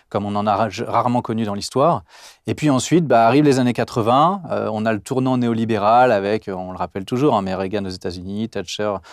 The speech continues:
en Angleterre. En France, ça va être le tournant de la rigueur, de l'austérité avec François Mitterrand. Et puis, euh,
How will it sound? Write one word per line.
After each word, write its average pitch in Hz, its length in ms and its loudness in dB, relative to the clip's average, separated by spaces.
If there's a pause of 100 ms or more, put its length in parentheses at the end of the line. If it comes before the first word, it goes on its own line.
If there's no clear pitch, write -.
(160)
en 104 140 -2
Angleterre. 117 680 0
En 113 140 2
France, 123 340 0
ça 104 120 -4
va 104 60 0
être 107 120 -2
le 98 140 -8
tournant 120 420 -2
de 107 80 -4
la 104 120 2
rigueur, 113 460 2
de 98 80 -4
l'austérité 104 580 -4
avec 101 120 0
François 101 280 -6
Mitterrand. 101 500 0 (480)
Et 113 140 0
puis, 139 380 0
euh, 107 260 4